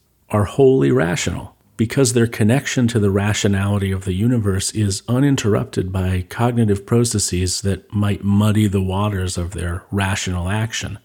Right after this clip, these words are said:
To be clear, what I'm saying here is that animals do what animals do. They don't decide to fill their roles in nature. They simply live according to their nature flawlessly. So do planets.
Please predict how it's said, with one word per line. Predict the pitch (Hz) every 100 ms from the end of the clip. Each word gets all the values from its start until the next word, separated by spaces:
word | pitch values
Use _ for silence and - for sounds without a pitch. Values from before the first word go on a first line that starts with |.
| _ -
To | 107
be | 104
clear, | - - 160 117 95
what | 98 98
I'm | 95
saying | - 117 110 110 92
here | 87 82 85 - -
is | 107 98
that | 98 87 -
animals | 117 123 120 101 92 90
do | - 110 110
what | 92 92 87 101
animals | 104 95 85 87
do. | - 127 104 - _ -
They | 95
don't | 95 80 -
decide | 92 - 92 90 87 90
to | 101
fill | 92 98 92
their | 90 92
roles | 90 87 90 135 -
in | 92
nature. | 92 104 - 143
They | 120 95 95
simply | 98 - 101 - 101
live | 92 127 135 85
according | 90 - 101 101
to | -
their | 98 98
nature | 101 104 - 101
flawlessly. | - 95 107 120 87 - 78 - - _
So | - - 101
do | 107
planets. | - 120 139 - - -